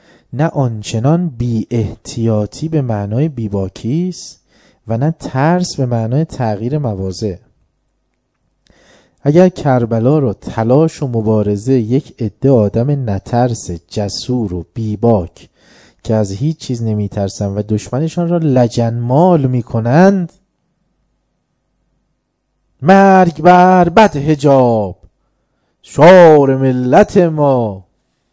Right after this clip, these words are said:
دارن می‌دن هر روز. هر روز همون، همون تعدادی که گفت. دشمنشان را لجنمال، تازه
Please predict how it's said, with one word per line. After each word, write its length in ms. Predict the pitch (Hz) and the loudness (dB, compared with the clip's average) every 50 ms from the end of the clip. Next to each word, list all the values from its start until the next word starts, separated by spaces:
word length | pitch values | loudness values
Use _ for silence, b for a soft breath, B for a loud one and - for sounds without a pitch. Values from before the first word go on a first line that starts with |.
| _ _ _ _ _ _ _ _ | _ _ _ _ _ _ _ _
دارن 220 | - 101 104 104 104 | -8 -8 -6 -6 -8
می‌دن 300 | 104 98 90 87 85 92 | -10 -12 -12 -12 -12 -12
هر 120 | 90 85 | -12 -14
روز. 300 | 80 87 90 - _ _ _ _ _ _ _ _ | -14 -16 -20 -20 _ _ _ _ _ _ _ _
هر 120 | - 98 | -12 -10
روز 220 | 95 104 127 135 | -10 -10 -10 -10
همون، 380 | 107 90 90 87 87 90 107 107 | -10 -10 -10 -12 -14 -14 -16 -16
همون 220 | 107 101 101 101 113 _ _ _ _ | -16 -16 -14 -16 -16 _ _ _ _
تعدادی 420 | - 85 80 - - 80 90 _ _ | -18 -18 -18 -16 -18 -20 -20 _ _
که 60 | - 95 | -20 -20
گفت. 280 | - 104 _ _ _ _ _ _ _ _ b b b b b b b b b b b b b b b b b b b b b b - | -20 -20 _ _ _ _ _ _ _ _ b b b b b b b b b b b b b b b b b b b b b b -10
دشمنشان 640 | 135 127 - - 147 151 165 180 175 - 175 170 | -10 -10 -8 -6 -4 -2 -2 -2 -4 -4 -6 -6
را 80 | 175 180 | -4 -4
لجنمال، 920 | 175 170 151 139 139 135 127 - - 131 131 127 127 127 131 143 165 175 | -4 -4 -2 -2 -2 -2 -2 -2 -2 -2 -2 -2 -4 -2 2 2 2 2
تازه 320 | - - 120 110 139 160 | 0 -2 -6 -8 -8 -10